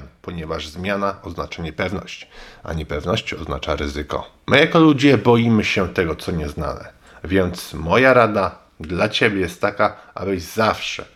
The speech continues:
zawsze postępował zgodnie ze swoimi pomysłami,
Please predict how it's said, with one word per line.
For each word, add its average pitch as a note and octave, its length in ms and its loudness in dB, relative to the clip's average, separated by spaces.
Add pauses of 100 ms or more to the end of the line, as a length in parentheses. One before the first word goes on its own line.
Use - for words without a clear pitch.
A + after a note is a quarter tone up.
zawsze A#2+ 540 2
postępował F2+ 760 -2
zgodnie A2+ 520 2 (260)
ze - 60 -8
swoimi E2+ 400 -4
pomysłami, B2 680 0